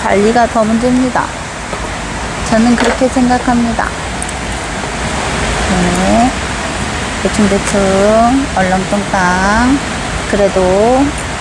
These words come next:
살 놈은 살고 갈 놈은 갑니다. 이천 원짜리 다-,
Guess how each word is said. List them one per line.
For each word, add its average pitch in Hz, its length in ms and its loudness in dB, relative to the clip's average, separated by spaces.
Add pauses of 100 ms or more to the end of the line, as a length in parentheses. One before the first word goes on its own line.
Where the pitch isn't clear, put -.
(180)
살 320 180 2
놈은 302 260 4
살고 233 960 4 (360)
갈 220 160 2
놈은 285 260 4
갑니다. 254 340 0 (1120)
이천 277 280 2
원짜리 269 840 4
다-, - 420 -6